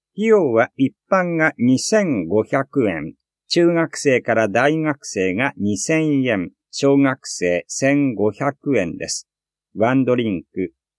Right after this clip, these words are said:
おせんキャラメル付きです。お申し込みは電話またはメールでお願いします。氏名、電話番号、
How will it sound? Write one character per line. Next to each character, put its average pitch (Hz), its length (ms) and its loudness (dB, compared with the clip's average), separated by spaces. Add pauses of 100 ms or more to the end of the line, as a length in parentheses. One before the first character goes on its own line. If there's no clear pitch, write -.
(120)
お 110 120 0
せ 143 200 0
ん - 120 -6
キ - 140 -20
ャ 90 80 -10
ラ 123 140 0
メ 131 100 0
ル 113 140 -2
付 - 220 -10
き 80 40 -4
で 76 120 -6
す。 - 240 -10 (720)
お 196 280 0
申 - 40 -6
し - 80 -8
込 170 120 0
み 156 160 2
は 139 260 0
電 135 480 0
話 123 160 -2
ま 110 220 -4
た 156 200 0
は 113 240 0
メ 135 360 0
ー - 20 2
ル 143 140 0
で 151 80 0
お 117 100 0
願 73 220 -6
い 67 40 -10
し - 140 -16
ま - 100 -16
す。 - 200 -10 (840)
氏 - 200 -2
名、 143 480 2
電 131 300 4
話 135 140 4
番 120 400 0
号、 78 380 -2